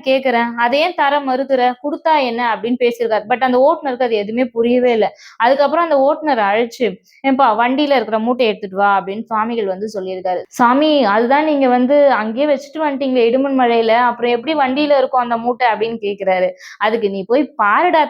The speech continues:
தம்பி" அப்படின்னு சுவாமிகள் சொல்லியிருக்காரு. இவரும் "சரி சாமி சொல்றாரே போவோம்" அப்படின்னு சொல்லிட்டு போய் வண்டி கதவை திறந்து பார்த்தாரு. பார்த்தவருக்கு ஆச்சரியம், என்னன்னா வண்டிக்குள்ள ஒரு மூட்டை இருந்தது. So அந்த மூட்டையை எடுத்துட்டு போய் சுவாமி கிட்ட கொடுத்தாரு. "இந்த மூட்டை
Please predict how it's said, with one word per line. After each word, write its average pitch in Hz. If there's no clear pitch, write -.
தம்பி" 214
அப்படின்னு 196
சுவாமிகள் 196
சொல்லியிருக்காரு. 180
இவரும் 294
"சரி 302
சாமி 269
சொல்றாரே 254
போவோம்" 262
அப்படின்னு 202
சொல்லிட்டு 214
போய் 226
வண்டி 233
கதவை 220
திறந்து 220
பார்த்தாரு. 190
பார்த்தவருக்கு 247
ஆச்சரியம், 220
என்னன்னா 220
வண்டிக்குள்ள 226
ஒரு 226
மூட்டை 220
இருந்தது. 185
So 226
அந்த 202
மூட்டையை 277
எடுத்துட்டு 190
போய் 233
சுவாமி 226
கிட்ட 190
கொடுத்தாரு. 180
"இந்த 247
மூட்டை 349